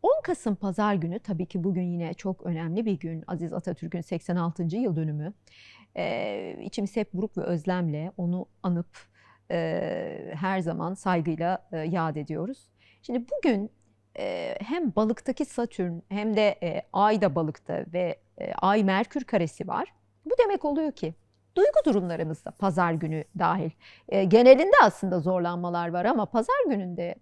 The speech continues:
e, sanki böyle bizim kendimize ayırsak haftanın bir gününü,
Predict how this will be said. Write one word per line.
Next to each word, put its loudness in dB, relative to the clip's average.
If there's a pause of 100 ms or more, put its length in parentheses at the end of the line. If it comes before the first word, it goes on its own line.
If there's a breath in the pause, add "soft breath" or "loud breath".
(200)
e, -2
sanki -6
böyle 0
bizim -2
kendimize 0
ayırsak -2
haftanın -2
bir -2
gününü, -4